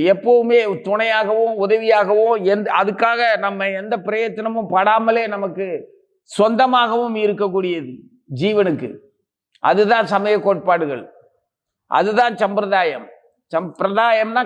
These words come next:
கடைபிடிக்கிறது. இந்த சம்பிரதாயத்துல பல்வேறு வகையான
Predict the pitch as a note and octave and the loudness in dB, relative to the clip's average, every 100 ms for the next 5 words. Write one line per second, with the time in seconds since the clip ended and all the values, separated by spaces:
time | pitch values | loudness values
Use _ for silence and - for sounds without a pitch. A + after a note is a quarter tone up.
0 | G3+ A3 G#3+ A3 F#3+ F3+ E3 - - _ | 0 0 0 -4 -2 -4 -4 -12 -20 _
1 | _ _ _ _ D#3+ A3 A#3 G#3+ A3 A#3+ | _ _ _ _ -6 0 2 2 2 2
2 | B3 B3 A3+ G3+ G#3 A3 A#3+ A#3 - - | 2 2 2 0 0 2 2 0 -6 -20
3 | _ _ _ _ _ _ _ _ _ _ | _ _ _ _ _ _ _ _ _ _
4 | _ _ _ C#3 F3+ B3 B3+ B3 A3+ A#3 | _ _ _ 0 4 6 6 4 4 4
5 | A3 A3 | 4 2